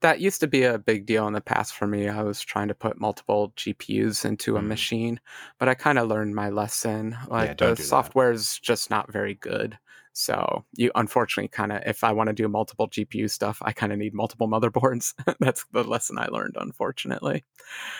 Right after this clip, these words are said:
Speaker 1: Uh, but otherwise, um, what, what's the next big one on your list?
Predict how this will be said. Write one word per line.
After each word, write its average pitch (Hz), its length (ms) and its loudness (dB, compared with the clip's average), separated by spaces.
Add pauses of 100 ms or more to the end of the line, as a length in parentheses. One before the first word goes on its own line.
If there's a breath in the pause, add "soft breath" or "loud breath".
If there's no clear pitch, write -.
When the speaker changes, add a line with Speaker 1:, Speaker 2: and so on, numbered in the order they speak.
(420 loud breath)
Speaker 1:
Uh, 131 320 4 (120)
but 196 200 4 (180)
otherwise, 190 760 2 (100)
um, 135 680 0
what, - 320 0
what's 175 200 0
the 202 80 0
next 170 340 -2
big 143 160 4
one 131 240 4
on 123 240 0
your 120 160 0
list? - 460 -4